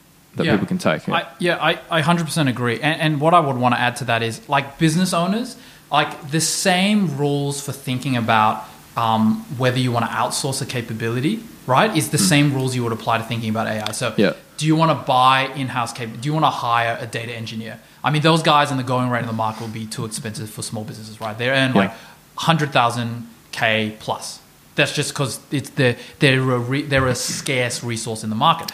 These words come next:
Speaker 1: Yeah.
Speaker 2: But you can look at, like, if you're a business, a small-time business guy, um, go to networking events and, like,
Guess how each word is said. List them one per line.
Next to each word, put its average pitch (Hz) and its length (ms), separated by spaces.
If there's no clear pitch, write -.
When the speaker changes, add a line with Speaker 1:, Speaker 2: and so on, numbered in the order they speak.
Speaker 1:
Yeah. 80 240
Speaker 2:
But - 340
you 165 160
can 170 240
look 165 260
at, 123 460
like, 143 160
if 156 100
you're 190 160
a 202 40
business, 143 440
a 143 40
small-time 139 520
business 127 300
guy, 151 320
um, 127 240
go 160 160
to 190 60
networking 151 580
events 156 360
and, 131 200
like, 127 180